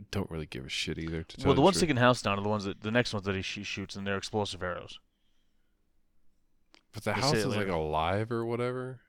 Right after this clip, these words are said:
Speaker 1: and it's, like, helping them control. Like,
Speaker 2: Don't
Speaker 1: why
Speaker 2: know.
Speaker 1: don't they have to beat Joystick? Why do they just have to beat the house? Like,
Speaker 2: It crushed him, didn't it?
Speaker 1: No, he's right there on top of everything.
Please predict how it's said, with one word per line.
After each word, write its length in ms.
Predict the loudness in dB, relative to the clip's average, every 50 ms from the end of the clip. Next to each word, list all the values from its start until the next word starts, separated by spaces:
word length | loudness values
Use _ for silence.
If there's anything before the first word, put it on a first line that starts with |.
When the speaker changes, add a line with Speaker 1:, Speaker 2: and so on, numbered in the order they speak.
| _
Speaker 1:
and 140 | -10 -6 -6
it's, 140 | -6 -4 -4
like, 140 | -4 -4 -4
helping 420 | -4 -4 -4 -4 -4 -4 -6 -4
them 200 | -4 -4 -4 -6
control. 720 | -8 -10 -12 -10 -10 -8 -6 -4 -4 -2 -2 -4 -8 -10 -12 -16 _ _ _ _ _ _ _ _ _ _ _ _ _ _ _ _ _ _ _ _ _ _ _ _ _ _ _ _ _ _ _ _ _ _ _ _ _ _ _ _ _ _ _ -20 -14 -8
Like, 100 | -4 -2 0
Speaker 2:
Don't 100 | 2 4
Speaker 1:
why 80 | 4
Speaker 2:
know. 60 | 4
Speaker 1:
don't 180 | 4 4 2 4
they 120 | 4 2
have 240 | 4 4 2 0 0
to 100 | -2 -2
beat 320 | -2 0 0 0 0 -2 -2
Joystick? 560 | -2 0 2 2 2 0 -2 -6 -10 -10 -4
Why 120 | -2 0
do 60 | 0
they 40 | 0 0
just 100 | 0 0
have 100 | 0 0
to 80 | 0 -2
beat 280 | 0 0 -2 0 0
the 100 | 0 -2
house? 540 | -2 0 0 -2 -2 -2 -6 -10 -12 -12 -10 -10
Like, 140 | -12 -14 -16 _ _ _ _ _ _ _ _ _ _ _ _ _ _ -8 -8
Speaker 2:
It 80 | -8
crushed 340 | -4 0 0 0 0 0 -6
him, 100 | -10 -8
didn't 200 | -4 -4 -4 -2
it? 140 | -4 -6 -10 -14 -20 -20 -20 _ -20 _ _ _ _ _ _ -20 _ _ _ _ _ _ _ _ -4
Speaker 1:
No, 160 | -2 0 0
he's 160 | 0 -2 -2
right 140 | -4 -6 -4
there 140 | -4 -4 -4
on 80 | -4 -6
top 360 | -6 -6 -6 -4 -4 -4 -6
of 60 | -10
everything. 440 | -12 -12 -16 -18 -20 -20 -20 -20 -20